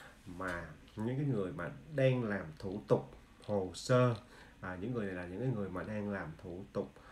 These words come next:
à, xin nhập cảnh vào Mỹ và Hoa Kỳ. À, thì, à,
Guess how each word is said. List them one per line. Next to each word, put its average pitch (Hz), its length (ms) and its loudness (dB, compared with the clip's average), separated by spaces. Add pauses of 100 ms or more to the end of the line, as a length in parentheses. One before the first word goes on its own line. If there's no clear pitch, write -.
(420)
à, 80 380 -8 (720)
xin 143 320 10
nhập 120 180 6
cảnh 85 260 -4 (240)
vào 87 140 -2
Mỹ 104 280 -2 (180)
và 85 100 -4
Hoa 80 200 -6
Kỳ. 80 180 -2 (500)
À, 87 160 -6 (140)
thì, 87 200 -4
à, 78 180 -4